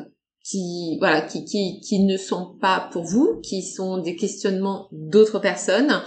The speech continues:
qui ne vont pas forcément servir vos objectifs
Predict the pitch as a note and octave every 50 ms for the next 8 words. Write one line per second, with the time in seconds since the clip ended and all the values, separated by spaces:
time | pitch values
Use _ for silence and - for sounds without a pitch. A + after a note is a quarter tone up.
0 | - - - - - - - - - - - A#3+ A3+ A3 G#3+ G#3+ G#3 A#3 C4 D4
1 | D4+ D#4+ - - - B3+ A3+ G#3+ G#3+ A3+ A3+ A3+ A3 - - - B3+ G#3 G#3 G3+
2 | F#3 G3+ G#3+ G#3+ G#3+ G#3 - F#3 E3+ F#3+ G3 F#3 F#3 F#3 E3+ D#3+ F3+ F3+ F3+ -
3 | - - - C#4+ D4+ - -